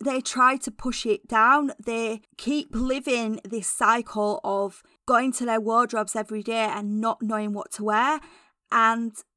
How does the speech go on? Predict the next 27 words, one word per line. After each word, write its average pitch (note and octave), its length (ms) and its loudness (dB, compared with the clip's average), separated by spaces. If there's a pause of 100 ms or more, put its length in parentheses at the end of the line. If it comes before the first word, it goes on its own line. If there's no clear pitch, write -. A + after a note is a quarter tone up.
they B3 160 -2
just - 340 -8
don't B3+ 240 2
want A#3+ 220 -4
to A#3 100 -8
admit A3+ 480 -2 (220)
where A3 260 0
they G#3+ 180 -2
are G#3+ 280 2
in G#3 180 -4
their G#3 240 -4
lives. A#3 640 -2 (360)
So C4 360 0
if C4+ 240 -4
you D4 340 0
are C4 160 4
ready B3+ 300 -6
to A#3+ 400 -6 (480)
recognize G#3+ 880 -4 (200)
this A3+ 640 -6
stage - 540 -4
that A#3 120 -4
you're A3 320 0
at C4 260 4
in A3 180 -2
your G#3 160 0
life, G#3+ 500 -2